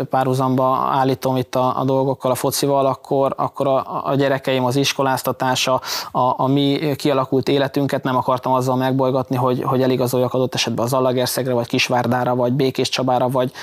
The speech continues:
vagy egy vidéki, ö, ö, nagyvárosba. Szóval ezért volt akkor ez a meglepő döntés. Én nyilván tudtam, hogy mit miért csinálok.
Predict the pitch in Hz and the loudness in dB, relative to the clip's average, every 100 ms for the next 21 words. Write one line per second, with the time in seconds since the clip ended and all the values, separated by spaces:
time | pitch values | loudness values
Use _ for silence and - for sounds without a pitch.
0 | - 127 120 127 131 123 - 131 127 135 | -6 -2 0 2 2 0 -2 -2 -2 -2
1 | 147 123 123 127 127 127 127 127 113 120 | -4 -2 -2 -2 -2 0 -2 -2 -2 -4
2 | 123 107 104 - - - - - 139 139 | -2 -4 -4 -10 -10 -8 -6 -2 0 2
3 | 139 127 143 131 - - _ _ _ 139 | 0 0 0 -2 -2 -14 _ _ _ -2
4 | - 151 139 139 139 143 127 131 131 127 | 0 -2 0 0 2 0 2 0 2 0
5 | 131 147 170 175 - - - - - - | 0 0 2 0 -4 -10 -14 -16 -16 -12
6 | - 151 156 156 147 147 156 - 143 139 | -6 0 2 2 0 0 -2 0 0 2
7 | 135 139 139 131 - 147 156 170 185 196 | 2 2 2 0 0 0 2 2 2 2
8 | 196 - | 0 -12